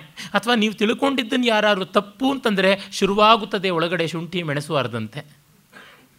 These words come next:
ಹೀಗಾಗಿ ಬಹಳ ಸೊಗಸಾಗಿ ಶಂಕರರು ಹೇಳ್ತಾರೆ. ದುರ್ದೈವ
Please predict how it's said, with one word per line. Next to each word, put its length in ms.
ಹೀಗಾಗಿ 680
ಬಹಳ 200
ಸೊಗಸಾಗಿ 520
ಶಂಕರರು 400
ಹೇಳ್ತಾರೆ. 600
ದುರ್ದೈವ 400